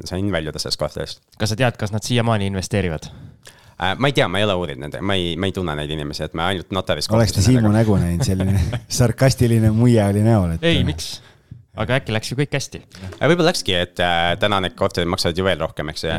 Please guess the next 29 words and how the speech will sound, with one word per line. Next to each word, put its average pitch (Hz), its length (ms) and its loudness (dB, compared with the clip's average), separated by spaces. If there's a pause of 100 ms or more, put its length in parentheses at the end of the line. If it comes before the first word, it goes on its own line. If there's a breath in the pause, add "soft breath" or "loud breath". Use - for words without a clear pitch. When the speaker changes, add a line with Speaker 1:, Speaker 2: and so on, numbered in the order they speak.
(120)
Speaker 1:
ja, 82 140 0 (180)
ja, 82 160 -2
ja, 80 240 -2
ja 85 160 -2
kui 92 80 -2
nad 92 80 0
on 90 160 0
see, - 240 -2
kui - 160 -6
siiamaani 101 320 2
omanikud 98 480 0
ja 95 80 4
on 98 80 0
laenu 101 240 0
teenindanud 87 400 0
ja 85 80 -2
nii 95 80 -4
edasi, 90 240 -2
et 78 140 -8
siis, 82 240 -4
äh, 80 100 -2 (400 loud breath)
siis, - 300 0 (100)
äh, 85 240 2
võib-olla 90 240 -2
ongi 78 160 -4
kõik 80 160 -4
hästi 82 220 -4
läinud, 73 180 -4
et - 160 -14